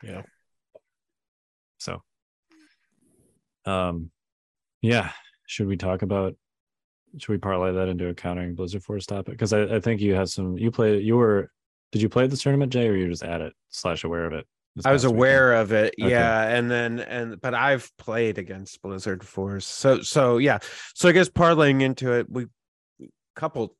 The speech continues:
Speaker 1: actually two different tournaments. Um, people reached out to me to tell me h-,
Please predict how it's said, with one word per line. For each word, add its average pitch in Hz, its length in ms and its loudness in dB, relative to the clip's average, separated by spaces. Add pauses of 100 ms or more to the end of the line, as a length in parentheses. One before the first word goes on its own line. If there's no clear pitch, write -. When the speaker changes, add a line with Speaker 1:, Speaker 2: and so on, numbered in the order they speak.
Speaker 1:
actually 110 380 -2
two 110 160 -8
different 95 320 -8
tournaments. 95 420 -12 (100)
Um, 110 300 0 (460)
people 135 240 0
reached 117 260 0
out 110 180 2
to 117 80 -6
me 107 140 -2
to 90 100 -12
tell 110 220 -4
me 104 280 -6
h-, 107 100 -14